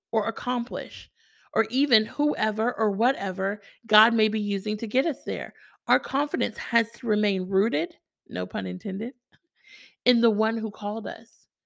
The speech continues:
Abraham was so fully convinced at this point that scripture says in Hebrews eleven, I think around verse nineteen, that Abraham figured if God called him to kill Isaac, that God was just gonna have to bring Isaac back to life,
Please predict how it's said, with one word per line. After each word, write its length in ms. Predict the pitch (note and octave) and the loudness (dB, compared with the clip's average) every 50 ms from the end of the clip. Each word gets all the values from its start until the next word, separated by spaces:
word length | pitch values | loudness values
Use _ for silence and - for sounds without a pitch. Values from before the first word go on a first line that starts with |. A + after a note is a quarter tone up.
| _ _ _ _ _ _ _ _ _ - | _ _ _ _ _ _ _ _ _ 0
Abraham 640 | G#3+ A#3+ A#3+ D#4+ D#4+ D4+ E4 F4 D#4+ E4 F4+ F4 E4+ - | 2 2 2 2 0 0 0 -2 -2 -2 -2 -4 -6 -4
was 280 | - G#3+ G#3+ G#3+ - - | 2 2 2 2 2 0
so 220 | - A#3 A#3+ D4 | 0 2 2 2
fully 440 | C#4 - - - A#3 A#3 B3 C#4 D4 | 0 -6 -8 -4 -2 -2 0 -2 -4
convinced 540 | - - E4+ C#4+ B3 B3 B3 C4 C#4 - - | -4 -6 -6 -4 0 0 0 0 -2 -4 -6
at 140 | B3+ G#3 G#3+ | -6 -4 -4
this 220 | A3+ A#3+ C4+ - | -4 -6 -6 -8
point 300 | - - D4+ D#4 D4 A#3+ | -6 -6 -4 -4 -4 -4
that 140 | - G#3 G3+ | -6 -8 -8
scripture 460 | - - - C4 B3 - - G4 F4 | -8 -6 -4 -4 -4 -4 -4 -4 -4
says 540 | - - F#4+ F4+ F4 F4 F4+ F4 - - _ _ _ _ _ _ _ _ _ | -2 0 0 2 2 2 0 -2 -6 -12 _ _ _ _ _ _ _ _ _
in 140 | - A3 A3+ | 0 0 2
Hebrews 340 | A#3+ B3+ A#3+ B3 C4 A#3+ B3 | 2 2 0 0 -2 -2 -2
eleven, 300 | A3+ A3 A3 A#3 B3+ A#3 | 0 0 0 0 0 -2
I 80 | A3 G#3 | -2 -2
think 220 | A3 C4 A#3+ A3+ | -4 -4 -4 -2
around 260 | A#3 A3 G#3+ G#3 G#3 | -2 -2 -2 -2 -2
verse 200 | G#3+ G#3+ G#3+ G#3+ | -2 -2 -4 -4
nineteen, 540 | A3+ G3+ G3+ G#3 - - A3+ A#3 B3 C4+ C#4+ - _ _ _ _ _ _ _ _ - | -4 -4 -6 -4 -4 -4 -4 -4 -4 -6 -8 -12 _ _ _ _ _ _ _ _ -4
that 300 | A3 A#3+ A#3 A3 - - - - | 0 2 2 2 0 -2 -4 -2
Abraham 560 | C4 D#4+ A4 A4 G4+ E4+ E4+ F#4+ D#4+ C#4+ D#4 | -2 0 0 0 -2 -2 -2 -2 -2 -2 -2
figured 380 | - C4+ C4+ B3+ C4 C4 A#3 - | -2 -2 0 0 0 -2 -2 -4
if 220 | A3+ G#3+ G3+ G3 | -6 -6 -6 -4
God 480 | - A3 A3+ A#3+ C4 C4+ C4+ C4+ C#4 - _ _ _ _ | -4 -2 0 0 0 0 0 -2 -6 -10 _ _ _ _
called 300 | - - A#3+ A#3+ A#3+ A#3+ | -2 0 2 2 2 2
him 160 | A#3 B3+ A#3+ | 0 -2 -2
to 100 | G3+ F#3 | -4 -6
kill 320 | F#3 - - - C4 D#4+ - | -10 -6 -2 -2 0 0 -2
Isaac, 460 | - C#4+ D4+ F#4 F4 F#4+ G4 G4 F#4+ - _ _ _ _ _ _ _ _ _ _ _ _ _ _ - | -2 -2 -4 -4 -4 -4 -4 -6 -6 -8 _ _ _ _ _ _ _ _ _ _ _ _ _ _ -2
that 160 | A3+ A3 G#3+ | 0 0 2
God 260 | A3 B3 C4+ D#4+ F4 | 4 4 4 4 4
was 120 | F4 D4+ - | 2 0 0
just 160 | D#4 B3+ - | -2 -2 0
gonna 160 | - A#3+ B3 | 0 2 4
have 180 | A#3+ B3 A#3 - | 4 2 0 0
to 60 | B3 | -2
bring 220 | G#3+ A3+ A3 A3 | -2 0 0 0
Isaac 340 | - G#3 G#3 G#3 G3+ A3 G3+ | 0 0 -2 -2 -2 -4 -6
back 240 | G3 G3+ G3 F#3+ - | -4 -4 -4 -4 -4
to 100 | - - | -6 -6
life, 500 | G#3 A3 - - - - - - - - | -4 -2 -2 -4 -4 -6 -10 -16 -20 -20